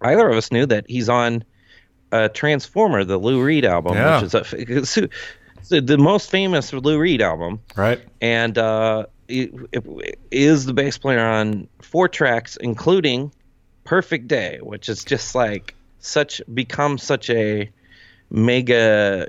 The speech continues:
Speaker 1: you know, and I don't
Speaker 2: Yeah.
Speaker 1: think in the, at the time it was a mega massive, like, number one hit or anything, but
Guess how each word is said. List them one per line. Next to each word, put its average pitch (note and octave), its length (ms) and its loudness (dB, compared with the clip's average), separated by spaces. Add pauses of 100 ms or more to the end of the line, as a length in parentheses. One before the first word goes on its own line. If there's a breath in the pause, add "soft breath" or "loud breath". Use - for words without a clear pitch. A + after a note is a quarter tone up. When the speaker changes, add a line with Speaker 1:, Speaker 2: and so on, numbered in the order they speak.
Speaker 1:
you C3+ 200 -4
know, B2+ 100 0
and D#3+ 260 0
I F3+ 40 2
don't G#3 160 4
Speaker 2:
Yeah. A2 60 2
Speaker 1:
think F#3 160 0
in D#3+ 140 0
the, C3+ 60 0 (160)
at - 120 -4
the - 60 -20 (100)
time D3 220 0
it C3+ 60 -2
was A2+ 160 -4
a A#2 60 2
mega A#2+ 440 0
massive, G#2 800 -2 (580 soft breath)
like, G#2 220 0
number A#2 280 0
one G#2+ 180 -2
hit A2+ 320 0
or C#3+ 80 2
anything, C#3+ 420 -2
but B2 240 0